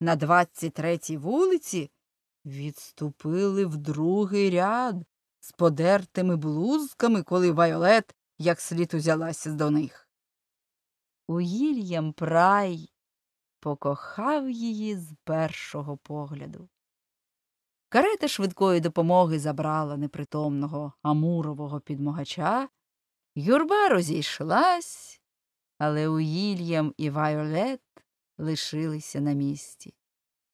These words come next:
Це були справжні представники племені Роззяв. Люди, що покидають місце події разом із каретою швидкої допомоги,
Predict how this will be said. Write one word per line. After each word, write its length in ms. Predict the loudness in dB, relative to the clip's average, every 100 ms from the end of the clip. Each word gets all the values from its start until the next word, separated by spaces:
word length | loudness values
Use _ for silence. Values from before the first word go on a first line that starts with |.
| _ _ _ _ _ _ _ _
Це 280 | -12 0 2
були 260 | 2 0 -2
справжні 1000 | -4 -6 -2 2 2 2 -2 0 0 0
представники 1000 | -2 -6 -6 -4 0 0 -2 -4 -6 -6
племені 680 | -4 -2 -2 -2 -4 -4 -4
Роззяв. 880 | -4 -4 -8 -4 -2 0 -2 -8 _ _ _ _ _ _ _ _ _ -4
Люди, 460 | -2 0 0 -2
що 180 | -2 -6
покидають 720 | -6 -4 0 2 2 0 -4
місце 420 | -2 -2 -4 -8 -8
події 480 | -6 -6 -4 -4
разом 440 | -2 0 0 0 -4
із 100 | -4
каретою 560 | -6 -4 -4 -6 -8
швидкої 560 | -8 -8 -10 -6 -4 -4
допомоги, 680 | -6 -6 -4 -4 -2 -4